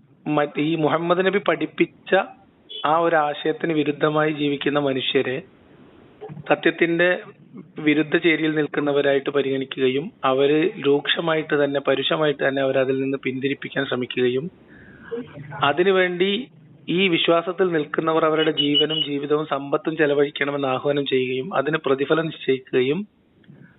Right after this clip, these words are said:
അത്തരം ആളുകളോട് യുദ്ധം ചെയ്യാൻ കൽപ്പിക്കുകയും ചെയ്യുന്ന ഒരു പ്രത്യയശാസ്ത്രമാണ്. അപ്പൊ ഞാൻ നിങ്ങളോട്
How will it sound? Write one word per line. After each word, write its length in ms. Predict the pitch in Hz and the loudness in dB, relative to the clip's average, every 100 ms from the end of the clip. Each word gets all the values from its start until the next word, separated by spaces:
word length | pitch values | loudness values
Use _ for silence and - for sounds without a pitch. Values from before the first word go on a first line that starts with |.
| _ _ _ _ _ _ 233 | _ _ _ _ _ _ 0
അത്തരം 440 | 269 202 214 196 | 2 4 4 2
ആളുകളോട് 880 | 160 156 160 160 156 156 156 160 156 - - - - - | 2 0 0 2 4 4 4 2 -2 -12 -20 -20 -16 2
യുദ്ധം 400 | 147 143 190 214 | 2 4 2 4
ചെയ്യാൻ 360 | 175 151 147 147 | 0 2 0 0
കൽപ്പിക്കുകയും 640 | 135 - 127 - 131 135 131 | -2 0 -6 -2 0 0 0
ചെയ്യുന്ന 520 | 127 127 127 139 254 - _ | -2 -2 -2 -2 -2 -6 _
ഒരു 140 | 160 170 | 0 2
പ്രത്യയശാസ്ത്രമാണ്. 960 | 139 - 127 - 113 - 120 117 113 - _ _ _ - - - - - | 0 0 0 0 -2 -4 -8 -8 -8 -14 _ _ _ -20 -20 -20 -20 -20
അപ്പൊ 200 | - 165 | 0 4
ഞാൻ 100 | 190 | 4
നിങ്ങളോട് 280 | 202 196 | 4 2